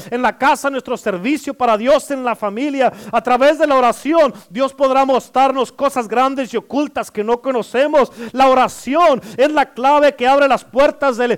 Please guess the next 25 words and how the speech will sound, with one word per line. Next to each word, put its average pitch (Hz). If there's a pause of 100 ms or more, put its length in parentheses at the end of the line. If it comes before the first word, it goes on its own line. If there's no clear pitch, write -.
(160)
del 214
cielo 285
y 240
cierra 277
las 240
puertas 262
del 233
infierno. 247 (200)
Amén. 277
La 262
oración 262 (160)
es 285
lo 320
que 285
nos 240
da 277
el 311
querer 277
como 269
el 254
hacer 233
por 254
su 214
buena 294
voluntad 262